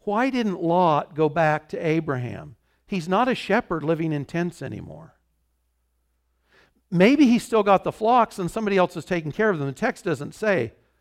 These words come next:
But the, the reason he needed to leave Abraham and the source of his blessing is no longer an issue. He could have at this point gone back to Uncle Abraham, but he doesn't. And I think it's because his heart is already wrapped up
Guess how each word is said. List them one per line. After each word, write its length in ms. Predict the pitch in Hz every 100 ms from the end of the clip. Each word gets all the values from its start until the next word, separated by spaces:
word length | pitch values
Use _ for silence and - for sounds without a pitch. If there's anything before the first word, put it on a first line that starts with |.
| _ _ -
But 280 | 165 202 175
the, 160 | 175
the 200 | 160 185
reason 520 | 175 214 285 277 240
he 160 | 196 208
needed 320 | 208 208 185
to 60 | 180
leave 580 | 185 240 226 196 156 -
Abraham 560 | 185 226 214 190 185 196
and 200 | 196 180
the 60 | 151
source 320 | 220 220 214
of 60 |
his 120 | 175 143
blessing 540 | 180 220 - 185 180
is 240 | 190 151
no 160 | 185 202
longer 340 | 196 190 175
an 120 | 170 185
issue. 480 | 214 - - - - _ _ _ _ _ _
He 160 | 214 190
could 260 | - 285
have 120 | 269
at 140 | 233 -
this 220 | 247 -
point 580 | - 240 202 143 156 180 _ _ -
gone 260 | 180 170
back 300 | 170 180 190
to 140 | 214 190
Uncle 280 | 190 196
Abraham, 460 | 180 180 160 160 156
but 140 | 143
he 80 | 147
doesn't. 680 | 123 156 151 120 104 147 - _ _ _ 175
And 100 | 156
I 60 |
think 180 | 220 220
it's 140 | -
because 320 | 220 180 175 -
his 140 | -
heart 280 | 196 185 175
is 140 | 139
already 380 | 185 170 175 170
wrapped 360 | 156 151 151 151
up 300 | 131 -